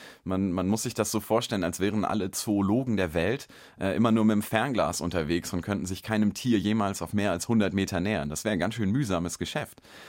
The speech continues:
Ähm, und in der Astronomie ist es tatsächlich so. Andere Sterne, schwarze Löcher und was wir da alles für Phänomene haben,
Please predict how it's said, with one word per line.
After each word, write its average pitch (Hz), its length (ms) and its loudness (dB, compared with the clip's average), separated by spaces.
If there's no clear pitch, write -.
Ähm, 101 300 4
und 104 100 2
in 95 60 2
der 98 100 2
Astronomie 85 460 0
ist 82 100 -4
es 95 80 -4
tatsächlich 113 460 -6
so. - 160 -6
Andere 85 280 -2
Sterne, 98 520 0
schwarze - 360 -6
Löcher 98 300 0
und 90 140 -2
was - 140 -4
wir 90 60 -2
da 82 120 0
alles 92 180 -6
für - 80 -10
Phänomene 90 540 -2
haben, 98 240 -2